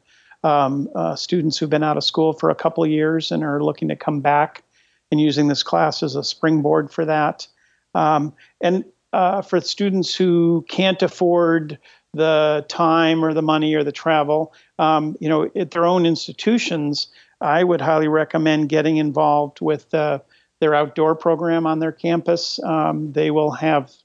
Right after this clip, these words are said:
uh, usually, uh, offer wilderness first aid or wilderness first responder classes. These are great hands-on classes, kinda like a mini E M T program,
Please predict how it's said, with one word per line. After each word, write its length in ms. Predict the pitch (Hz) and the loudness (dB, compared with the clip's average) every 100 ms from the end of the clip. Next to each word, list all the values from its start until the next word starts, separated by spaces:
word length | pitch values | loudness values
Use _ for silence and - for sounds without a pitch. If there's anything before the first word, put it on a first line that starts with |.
| - | -4
uh, 200 | 156 156 - - _ - | -4 -4 -10 -20 _ 0
usually, 880 | 160 170 - 165 160 156 156 151 _ - _ - | 2 2 0 2 2 2 0 -2 _ -20 _ -2
uh, 300 | 160 143 147 | 0 2 0
offer 640 | 151 151 - 165 156 151 | 0 -2 0 0 2 2
wilderness 520 | 147 147 156 156 156 - | 0 0 0 0 -4 -4
first 340 | 160 139 - | -6 -6 -2
aid 240 | 160 160 | 0 2
or 80 | 147 | 0
wilderness 420 | 147 151 156 147 | 0 0 0 -2
first 320 | - 170 151 - | -2 -2 -2 -2
responder 560 | 165 - 160 160 160 | -4 0 0 2 0
classes. 680 | 156 165 165 147 170 156 - | 2 0 2 0 0 0 -2
These 240 | 170 151 | -4 -2
are 80 | 151 | -4
great 500 | 143 - 170 175 - | -4 -2 0 0 -2
hands-on 560 | - 160 156 156 147 156 | -2 0 2 2 0 0
classes, 720 | - 156 147 - 151 143 - _ _ - | -2 0 0 0 -2 -4 -8 _ _ -2
kinda 100 | 160 | 0
like 160 | 156 147 | 2 0
a 80 | 139 | 0
mini 580 | 147 156 151 160 151 | 2 2 2 2 2
E 40 | 151 | 2
M 160 | 139 | 0
T 240 | 135 - 165 | -2 -2 -2
program, 720 | - 165 151 147 147 143 | -2 -4 0 2 2 0